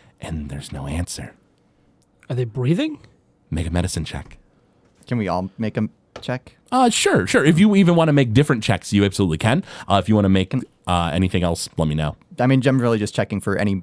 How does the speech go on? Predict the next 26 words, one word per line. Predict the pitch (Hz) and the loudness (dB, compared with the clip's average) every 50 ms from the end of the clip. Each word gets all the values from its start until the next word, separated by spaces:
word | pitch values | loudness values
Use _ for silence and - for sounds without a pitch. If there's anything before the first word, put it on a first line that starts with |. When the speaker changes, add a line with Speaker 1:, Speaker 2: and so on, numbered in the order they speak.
| - | -6
Speaker 3:
motion | - 110 113 110 107 104 - 113 107 98 | -2 0 2 2 2 0 -2 -2 -2 0
that | 104 104 - | -2 -2 -4
might | 92 92 95 | -4 0 0
Speaker 1:
Perception. | - 370 403 392 - - - - - _ - | 0 2 0 0 0 -2 -4 -4 -8 _ -16
Speaker 3:
Okay. | 180 - - - | -16 -16 -16 -18
Speaker 1:
And | - - _ _ _ _ _ _ _ _ _ _ _ _ _ _ _ _ _ _ _ _ - _ _ _ _ _ _ _ _ _ _ _ _ _ _ _ _ _ _ _ - _ _ - - | -18 -18 _ _ _ _ _ _ _ _ _ _ _ _ _ _ _ _ _ _ _ _ -20 _ _ _ _ _ _ _ _ _ _ _ _ _ _ _ _ _ _ _ -20 _ _ -6 2
what'd | - 110 110 | 2 4 4
you | 110 107 | 4 2
get | 104 | 2
for | - 95 | 2 0
medicine? | 90 85 80 - - - - _ _ _ _ _ _ _ - _ _ _ _ _ _ _ _ _ _ | 0 0 -2 -4 -6 -10 -14 _ _ _ _ _ _ _ -20 _ _ _ _ _ _ _ _ _ _
Speaker 2:
Uh, | 147 139 139 139 139 139 139 139 135 139 135 135 135 135 135 131 131 131 131 127 123 | -14 -12 -10 -8 -6 -4 -4 -2 -2 -2 -2 -2 -2 -2 -2 -2 -4 -4 -4 -4 -6
four. | - - - 139 120 - - _ _ _ _ - - - - - - _ _ _ _ _ _ - | -6 -6 -8 -8 -8 -8 -14 _ _ _ _ -20 -20 -20 -20 -20 -20 _ _ _ _ _ _ 4
Speaker 1:
Ooh, | 131 123 | 4 6
with | 92 107 147 | 6 4 4
a | 170 | 4
four, | 156 - 165 156 175 226 294 302 - - | 4 4 2 4 4 4 4 2 0 2
you, | 139 139 165 160 151 156 143 | 4 6 6 6 6 6 6
you | 143 151 170 139 - - _ | 6 6 6 4 2 -2 _
don't, | - 190 208 240 254 240 - - - - - - - - - | 4 6 6 6 4 2 -2 -6 -14 -16 -16 -16 -14 -2 -2
it's | 170 - | 2 4
a | 226 | 4
little | 262 302 359 | 4 4 4
hard | 247 262 254 220 196 | 4 4 4 4 2
to | |
tell. | 180 - - 156 135 165 240 302 | 2 4 4 4 4 4 2 0